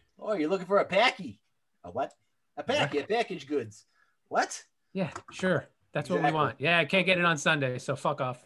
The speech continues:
Speaker 2: <laughs>
Speaker 1: Wherever they sell alcohol, I don't, don't, I don't give a fuck what it's called. Just, just point me to the place, pal. Um, while we take a break from all this fun, pl-, exciting playoff stuff, there was actually some Ranger news last week, and we didn't get to discuss it here.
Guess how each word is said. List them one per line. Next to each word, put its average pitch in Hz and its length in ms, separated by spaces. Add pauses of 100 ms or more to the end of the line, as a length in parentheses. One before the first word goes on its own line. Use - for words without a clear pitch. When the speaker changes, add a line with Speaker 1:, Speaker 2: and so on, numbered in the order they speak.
(120)
Speaker 2:
<laughs> 175 720
Speaker 1:
Wherever 247 320
they 226 120
sell 196 240
alcohol, 175 340
I 127 140
don't, 190 200
don't, 175 180
I 175 120
don't 175 120
give 170 120
a 143 40
fuck 156 200
what 127 100
it's 117 80
called. 85 260 (240)
Just, 156 180 (140)
just 165 200
point 190 200
me 170 80
to 160 120
the 147 80
place, 104 300
pal. 92 300 (320)
Um, 170 460 (120)
while 180 320
we 165 120
take 202 220
a 175 40
break 165 280
from 135 280
all 143 220
this 135 340 (140)
fun, 135 460 (120)
pl-, - 180
exciting 120 640 (120)
playoff 104 420 (460)
stuff, - 460 (480)
there 139 120
was 196 240
actually 156 360
some 165 180
Ranger - 300
news 113 240
last 92 280
week, 104 320
and 107 140
we 107 80
didn't 107 200
get 98 160
to 104 60
discuss 92 400
it - 60
here. 135 280